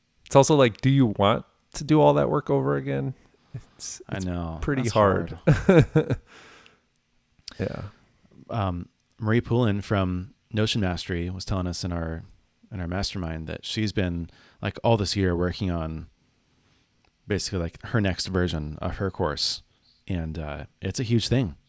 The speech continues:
Speaker 2: I mean, she's going through and redoing everything from scratch. I know, uh,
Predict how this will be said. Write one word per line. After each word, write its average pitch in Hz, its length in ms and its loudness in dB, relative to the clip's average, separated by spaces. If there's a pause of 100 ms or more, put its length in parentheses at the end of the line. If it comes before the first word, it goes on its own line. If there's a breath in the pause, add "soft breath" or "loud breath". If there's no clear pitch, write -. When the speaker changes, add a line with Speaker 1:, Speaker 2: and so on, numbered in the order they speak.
(260)
Speaker 2:
I - 40 -10
mean, 90 140 -6
she's 92 280 -4
going 90 220 -4
through 92 320 -2
and 76 160 -8 (840 soft breath)
redoing 104 440 0
everything 98 320 -2
from 95 180 -6
scratch. 113 560 0
I 107 60 -6
know, 104 300 4
uh, 90 340 2